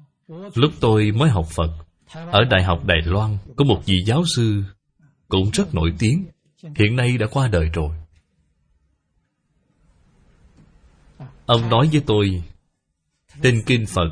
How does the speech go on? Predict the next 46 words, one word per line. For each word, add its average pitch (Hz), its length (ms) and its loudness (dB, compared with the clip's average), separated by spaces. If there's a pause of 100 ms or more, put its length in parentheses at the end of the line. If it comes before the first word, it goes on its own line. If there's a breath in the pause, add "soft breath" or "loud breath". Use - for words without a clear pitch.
(100)
có 165 140 2
khi 123 220 0
nói 113 280 0
có 156 80 0
đạo 87 220 0
lý, 120 360 0
có 180 100 2
khi 156 160 4
không 127 180 0
có 151 100 0
đạo 85 220 0
lý. 123 260 0 (1160)
Tôi 127 140 4
hỏi 104 220 2
những 127 220 2
chỗ 139 100 0
nào 90 260 0
không 123 160 -4
có 156 80 2
đạo 90 180 0
lý 120 160 4 (100)
vậy? 85 100 2 (420)
Ông 117 160 2
nói, 120 300 2
"Tôi - 100 -4
có 165 160 2
xem 127 120 2
qua 117 160 2
kinh 117 200 0
Kim 107 200 0
Cang." 101 320 0 (280)
Tôi 139 120 6
hỏi, 104 200 2
"Kinh 139 140 2
Kim 131 180 2
Cang 131 220 0
nói 143 120 2
thế 180 100 2
nào?" 92 400 -2
Ông 117 160 2
nói, 127 200 4
"Giống 208 160 2
như 160 120 4
hai 131 100 4
thùng 98 240 0
nước 127 140 4